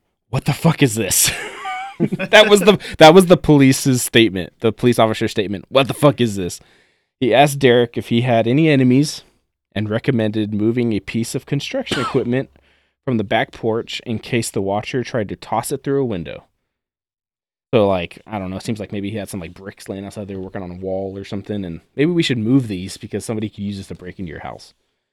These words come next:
Uh, Derek rushed back to his wife and kids, who were living at their old home still, 'cause they were renovating, right? They saw the construction stuff going on in this, so, uh, they were come to visit and check on stuff and,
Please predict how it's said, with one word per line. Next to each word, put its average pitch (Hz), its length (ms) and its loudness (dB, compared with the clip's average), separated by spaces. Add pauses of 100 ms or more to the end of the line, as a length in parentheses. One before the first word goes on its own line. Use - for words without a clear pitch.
(540)
Uh, 90 280 -4 (340)
Derek 120 280 0
rushed 127 320 0
back 135 200 2
to 180 80 0
his 147 140 0
wife 120 240 2
and 143 100 -2
kids, 104 400 0 (420)
who 139 120 2
were 113 140 0
living 147 460 4 (200)
at 117 140 -4
their 107 160 -2
old 208 240 0
home 113 220 0
still, 104 220 -2
'cause 131 120 -4
they 143 100 6
were 139 80 2
renovating, 104 540 -2
right? 101 180 -4
They 107 120 -4
saw 101 180 -6
the 87 80 -14
construction 107 480 -10
stuff 101 180 -10
going 104 160 -8
on 95 120 -8
in 95 60 -6
this, 95 140 -6
so, 87 300 -10 (640)
uh, 87 140 -8
they 92 100 -4
were 92 200 -10 (400)
come 143 180 4
to 117 80 0
visit 117 400 -2
and 95 140 -10
check - 200 -6
on 98 160 -6
stuff 95 440 -8
and, 85 200 -12